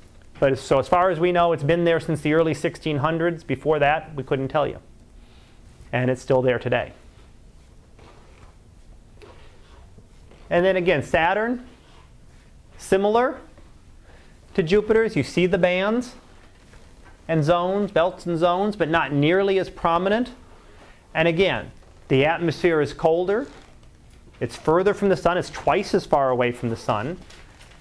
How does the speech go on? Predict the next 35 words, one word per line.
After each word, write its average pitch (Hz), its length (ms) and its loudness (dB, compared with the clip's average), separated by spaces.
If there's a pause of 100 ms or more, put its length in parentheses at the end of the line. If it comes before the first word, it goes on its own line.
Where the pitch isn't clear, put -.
(1400)
So 127 220 0
it's 123 140 -4
colder, 180 520 0
and 175 80 0
it's 151 100 -4
got 147 140 2
a 139 60 0
thicker 175 400 0
atmosphere, 165 480 0
and 165 100 0
it's - 80 -6
got 151 140 2
a 135 40 2
bigger 151 300 2
haze 151 640 0
around 135 840 0 (480)
over 190 360 2
the 131 220 0
atmosphere 127 580 0
where 139 220 2
we're 127 140 2
seeing 226 360 2
all 165 140 4
those 139 200 0
belts 135 360 0
and 131 100 2
zones, 117 440 -2 (720)
and 151 220 2
therefore 147 560 2
it 165 100 -6
doesn't 147 300 0
look 139 180 0
nearly 147 540 2 (100)
as 120 400 0
prominent. 143 540 -4